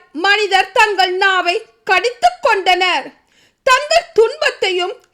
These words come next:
புண்களையும் முன்னிட்டு விண்ணக கடவுளை பழித்தார்களே தவிர, தங்கள் செயல்களை விட்டு மனம் மாறவில்லை.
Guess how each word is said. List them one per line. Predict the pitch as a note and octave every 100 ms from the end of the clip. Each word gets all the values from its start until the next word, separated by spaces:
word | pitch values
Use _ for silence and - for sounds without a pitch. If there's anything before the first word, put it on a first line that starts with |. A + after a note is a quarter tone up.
| _
புண்களையும் | G4 G#4+ D#5+ E5 A4+ A4+ G4+
முன்னிட்டு | F#4+ A4+ D5 A#4 - F4+ E4+ F4+ _ _ _
விண்ணக | A#3+ G#4 B4+ D5+ D5 F5 -
கடவுளை | A4 G4 C#5 A4+ F#4+ G4+ - _ -
பழித்தார்களே | F4+ G4+ - - C#5+ B4 A4 A4 G#4+
தவிர, | G#4+ G4+ F#4+ A4 C5+ - - _ -
தங்கள் | C5 B4 A4+ -
செயல்களை | - F#4+ F4 C#5 D5+ C#5 B4+
விட்டு | F#4+ F#4 F#4+ F4 - _ -
மனம் | A#3+ E4 F#4 A#4+ E5
மாறவில்லை. | D5 A4 G4 F4+ E4+ E4 E4+ C#4+ A3